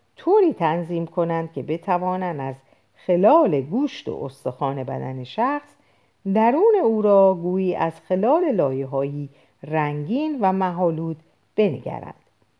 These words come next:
خانم کاراگوله طی پژوهش‌های خود با بسیار کسان چه در حرفه پزشکی چه خارج از آن برخورد کرد که از این دیدن اشعه ایکسی برخوردار بودند.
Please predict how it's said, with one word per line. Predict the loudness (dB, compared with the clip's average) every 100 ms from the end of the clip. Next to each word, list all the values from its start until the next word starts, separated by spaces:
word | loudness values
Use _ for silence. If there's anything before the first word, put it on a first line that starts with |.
| _ _ _ _ _ -2
خانم | 0 4 2
کاراگوله | 2 4 4 4 0 4 4 4 0 _ _ _ _ _ -2
طی | 2 2
پژوهش‌های | 4 2 2 0 0 0 2 2 2
خود | 0 -2 0
با | 0
بسیار | 0 -2 -6 -2 2 2 2 -2
کسان | -4 -2 -2 -2 -2 -6 _ _ _
چه | -2 4
در | 6 4
حرفه | 0 -2 -2 0 0
پزشکی | -2 -2 -2 -2 -8 -4 -4 -4
چه | -6 -8
خارج | -2 0 0 0
از | 0 -2
آن | -4 -2
برخورد | -4 -6 -6 -4 -4 -8 _ _ _ _
کرد | -2 0 -2
که | -6 -4
از | -4 -2
این | -2 -2
دیدن | -4 -4 -4 -6 -10 _ _ _ -10
اشعه | -10 -4 -4 -4 -6 -6 -8
ایکسی | -10 -14 -16 -6 -2
برخوردار | -2 -4 -4 -4 -4 -8 -8
بودند. | -10 -12 -14